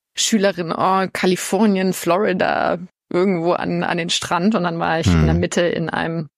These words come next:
Speaker 1: ähm, ich sag mal, sehr agrikulturgeprägten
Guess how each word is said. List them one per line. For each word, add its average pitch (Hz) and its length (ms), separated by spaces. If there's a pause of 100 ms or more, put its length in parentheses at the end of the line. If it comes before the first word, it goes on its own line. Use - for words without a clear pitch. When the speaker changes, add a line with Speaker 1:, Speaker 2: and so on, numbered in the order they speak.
(460)
Speaker 1:
ähm, 165 680 (680)
ich 170 100
sag 175 140
mal, 170 140
sehr 170 800 (920)
agrikulturgeprägten 165 1600